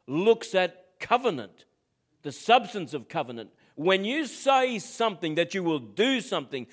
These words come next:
that you will be somewhere, that you will come to something, that you will attend something,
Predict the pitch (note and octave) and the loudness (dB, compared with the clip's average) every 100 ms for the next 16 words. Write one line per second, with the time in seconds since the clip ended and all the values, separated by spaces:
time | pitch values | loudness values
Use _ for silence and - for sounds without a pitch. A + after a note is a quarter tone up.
0 | - G3 E3+ F#3 F#3 E3 G3 C#4+ C4 - | -2 2 2 6 6 6 4 4 4 2
1 | F3+ D3+ C#3 A#2+ - F#3+ G#3 G#3+ G3+ F#3+ | 0 0 -2 -2 -4 -2 -2 0 0 2
2 | - C#4 D4 A#3 F#3+ F#3 D#3 D#3+ F#3 F#3+ | 2 2 2 -2 -4 -4 -4 -4 -4 -2
3 | G3+ G3 F#3+ G3 B3+ A3 G#3 D#3+ D#3 | -2 -2 -4 -4 -6 -4 -6 -6 -8